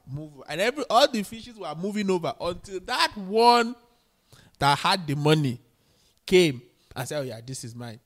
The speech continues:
This is my job." You, you know, creation, eh, Jesus. You know, creation can hear, creation can see. It depends on who is talking. That fish that day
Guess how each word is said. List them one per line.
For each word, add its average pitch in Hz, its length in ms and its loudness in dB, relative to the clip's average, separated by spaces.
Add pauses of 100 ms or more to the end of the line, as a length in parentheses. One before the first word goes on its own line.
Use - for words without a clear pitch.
This 135 160 -12
is 117 80 -16
my 107 160 -14
job." 113 200 -16 (300)
You, 269 180 -8 (460)
you 294 100 -2
know, 359 140 -6
creation, 269 840 -8 (380)
eh, 196 240 -6 (100)
Jesus. - 540 -14 (340)
You 226 100 -10
know, 320 120 -8
creation 254 680 -14
can 135 280 -20
hear, 156 260 -12
creation 151 480 -16
can 117 200 -20
see. 120 340 -14
It 131 60 -12
depends 196 360 -16
on 139 100 -18
who 156 100 -14
is 131 100 -14
talking. - 340 -16 (1300)
That 240 200 -6
fish - 540 -10
that 170 420 -4
day 120 260 -12